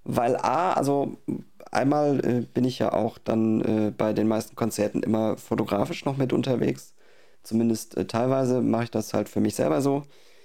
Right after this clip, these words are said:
Ich versuche das immer schon aufzuteilen, dass ich am Anfang ein bisschen fotografiere und dann noch ein, mindestens die Hälfte des Gigs so für mich mitnehmen kann, wenn das jetzt eine Band ist, die mir taugt und die ich auch sehen und erleben möchte, weil, äh,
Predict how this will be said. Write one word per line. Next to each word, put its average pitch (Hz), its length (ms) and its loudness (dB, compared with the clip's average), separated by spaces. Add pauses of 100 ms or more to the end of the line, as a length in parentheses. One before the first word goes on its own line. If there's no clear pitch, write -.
(120)
Ich - 60 -20
versuche 127 280 2
das 120 140 0
immer 120 180 2
schon 117 200 0
aufzuteilen, 139 760 0
dass 113 180 -2
ich - 320 -10
am 95 160 2
Anfang 117 300 0
ein - 20 2
bisschen 110 220 -2
fotografiere 104 640 0
und 98 160 -2
dann 110 120 2
noch 110 160 0
ein, 104 280 0
mindestens 123 560 0
die 107 120 2
Hälfte 117 260 -2
des 107 220 -4
Gigs - 280 -4
so 143 220 0
für 139 160 -2
mich 131 180 0
mitnehmen 135 380 0
kann, 117 280 0 (360)
wenn 120 160 0
das 113 140 0
jetzt 110 180 -2
eine 104 100 2
Band 104 200 2
ist, - 180 -6
die 107 60 2
mir 101 120 2
taugt 131 360 -2
und 110 100 0
die 104 100 2
ich - 140 -2
auch - 220 -4 (320)
sehen 113 320 2
und 90 120 2
erleben 104 360 2
möchte, 131 360 0
weil, 107 640 0
äh, 131 40 -10